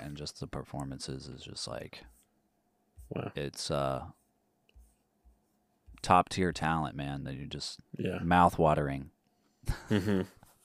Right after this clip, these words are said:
Speaker 2: Yeah. And I think that once I'm not so into the story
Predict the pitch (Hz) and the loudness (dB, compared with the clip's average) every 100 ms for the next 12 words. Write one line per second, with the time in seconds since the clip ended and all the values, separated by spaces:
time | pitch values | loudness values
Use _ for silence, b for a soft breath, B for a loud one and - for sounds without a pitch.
0 | - - 101 92 82 - B B B B | -20 -6 0 0 0 -8 B B B B
1 | 123 143 160 123 117 113 104 104 101 - | 10 12 12 12 10 6 4 4 4 4
2 | - 101 95 95 90 - 98 87 90 90 | 8 12 12 12 6 2 2 4 2 2
3 | - 90 85 90 87 | 2 2 2 0 -2